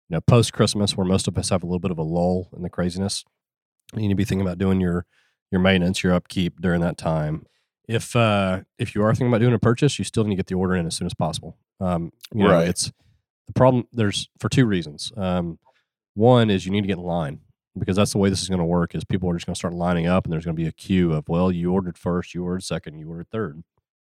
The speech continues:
Speaker 1: And that's how you're gonna get things. We've started pa-, placing P Os for things that we don't have sold yet, but items that we know we sell a lot.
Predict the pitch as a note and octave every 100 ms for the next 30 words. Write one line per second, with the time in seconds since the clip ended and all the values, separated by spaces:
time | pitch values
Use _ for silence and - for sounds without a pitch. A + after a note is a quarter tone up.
0 | _ _ _ _ _ G2+ A2 A#2 G#2+ F#2+
1 | F2 F#2 - D2 - - - _ _ _
2 | _ A#2 C3+ D#3+ B2 - A#2 - - G#2+
3 | - F2+ - F#2+ G2 G#2+ A2 - A#2+ A#2+
4 | - - _ F#2 E2+ E2 _ _ _ _
5 | _ _ _ G#2 G#2 G2+ F#2+ - - -
6 | F#2 G#2 A#2 B2 - _ _ _ _ _
7 | _ _ _ _ _ A2 F#2+ F#2+ G#2 G2+
8 | F#2+ F2+ F#2+ G2 G2 - F#2+ D#2 E2 G2+
9 | -